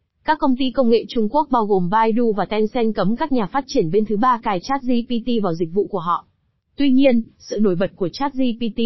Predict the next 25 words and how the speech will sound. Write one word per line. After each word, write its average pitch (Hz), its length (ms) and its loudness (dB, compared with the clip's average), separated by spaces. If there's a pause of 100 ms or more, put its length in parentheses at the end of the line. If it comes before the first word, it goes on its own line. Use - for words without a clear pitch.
(160)
đã 214 100 -2
tạo 196 220 -2
ra 226 160 0
một 196 200 2
thị 185 160 -8
trường 185 220 -2
bất 254 120 0
hợp 247 220 -4
pháp 294 200 -2
sôi 240 220 4
động. 202 200 2 (520)
Cho 262 180 0
đến 214 160 2
khi 269 160 -2
bị 208 140 0
đàn 180 200 0
áp, 262 200 -4 (240)
thông 285 200 2
tin 277 180 2
đăng 262 160 4
nhập 247 160 4
chat 285 220 -4
G 254 100 -2 (160)
P 226 160 -4
T - 40 -4